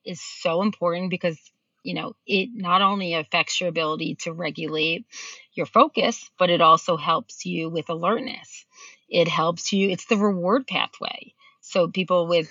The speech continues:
you know, A D H D have a lot of underlying issues with binge eating disorder, substance use. Incar-, you know, I would say there is a statistic of fifty, I think fifty-four percent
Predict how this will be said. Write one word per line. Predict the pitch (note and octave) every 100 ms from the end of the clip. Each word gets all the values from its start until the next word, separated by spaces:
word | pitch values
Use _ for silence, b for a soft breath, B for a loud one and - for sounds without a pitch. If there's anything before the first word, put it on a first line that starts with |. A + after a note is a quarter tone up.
| -
you | F3
know, | E3 -
A | D#3+ F3
D | F3+ F3+
H | -
D | A#3 A3+ G#3 G#3 B3 -
have | - E3+ E3
a |
lot | D3 D#3 E3+
of | F3
underlying | - F#3+ F#3+ F#3 F3+ F3+
issues | F#3+ - G3 F#3 -
with | F#3 G3 - -
binge | G#3 G#3+
eating | A3+ B3+ C#4
disorder, | F3+ D#3 - - G2+
substance | - - B3 - - F#3 - -
use. | - - - - - B B B B B C#4
Incar-, | G#3 - A3+
you | A3+
know, | G#3 F#3+ F#3+
I | G3+
would | G#3 -
say | G#3
there | G3+ G3+
is | G#3
a | G#3
statistic | - F#3+ - A3 G3+ -
of | F3
fifty, | - B3+ - A#3 A3+
I | G3+
think | G3+ -
fifty-four | B3 - A3+ - G#3+
percent | F#3+ G3+ - G3 F#3